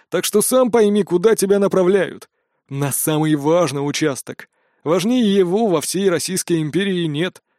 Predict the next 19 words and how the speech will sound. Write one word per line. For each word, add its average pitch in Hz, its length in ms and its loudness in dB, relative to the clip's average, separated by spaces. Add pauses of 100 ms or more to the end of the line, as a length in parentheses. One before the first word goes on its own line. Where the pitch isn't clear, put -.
(340)
Там 196 260 2
альянс 170 400 2
Штатов 160 400 0
Америки 170 500 0
через 151 300 0
пролив 208 420 0
расположен. 143 680 -2 (260)
Наши 165 280 0
заклятые 190 500 2
враги 196 640 0
и 160 60 -2
спорные 226 480 0
территории, 208 720 -2 (200)
из-за 156 280 0
которых 185 380 0
много 202 520 0
жарких 175 480 -2
споров 180 500 -4
идет. - 360 -18